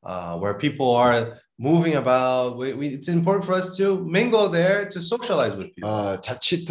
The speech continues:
Speaker 2: 잘못하면 우리가 교회 생활이 한쪽으로 너무 치우친 그런 교회 생활이 되기도 쉬워요.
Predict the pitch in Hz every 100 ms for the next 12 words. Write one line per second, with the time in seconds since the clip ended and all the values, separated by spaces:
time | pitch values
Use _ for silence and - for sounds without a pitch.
0 | - - 143 147 143 147 165 139 120 117
1 | 127 - 117 110 104 107 107 104 139 180
2 | - _ - 170 208 208 240 233 123 92
3 | - - _ _ _ - 127 202 - -
4 | 285 277 285 254 185 185 196 135 117 101
5 | 95 101 143 - - _ _ _ _ -
6 | 90 85 107 101 78 62 -